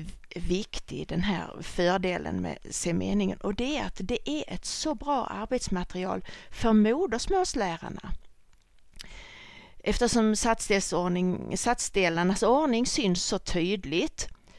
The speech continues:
så är det lätt för modersmålslärarna att jämföra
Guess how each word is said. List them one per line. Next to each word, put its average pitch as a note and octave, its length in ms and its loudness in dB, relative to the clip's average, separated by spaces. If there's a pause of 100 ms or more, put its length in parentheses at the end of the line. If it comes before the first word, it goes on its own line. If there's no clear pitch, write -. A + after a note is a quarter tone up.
(640)
så - 460 2
är A#3 120 6
det B3+ 140 2
lätt D4 440 0
för A#3 160 2
modersmålslärarna F#3 1040 0
att E3+ 120 -6
jämföra F3 720 -2